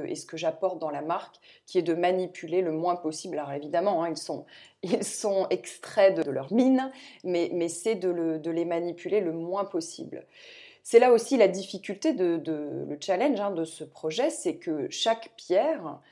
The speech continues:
elle est, euh, je, je la cherche pour, euh, tous ces éléments, éléments-là. C'est-à-dire une beauté naturelle, euh, la bonne taille, euh, le, la bonne forme,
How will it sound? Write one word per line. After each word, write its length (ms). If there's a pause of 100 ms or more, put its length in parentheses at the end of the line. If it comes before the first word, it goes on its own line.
(240)
elle 240
est, 240
euh, 140
je, 120 (140)
je 120
la 120
cherche 640 (400)
pour, 460
euh, 360 (440)
tous 120
ces 280
éléments, 520
éléments-là. 540 (920)
C'est-à-dire 720 (560)
une 200
beauté 320
naturelle, 840 (300)
euh, 240
la 140
bonne 320
taille, 580
euh, 140
le, 140
la 180
bonne 220
forme, 680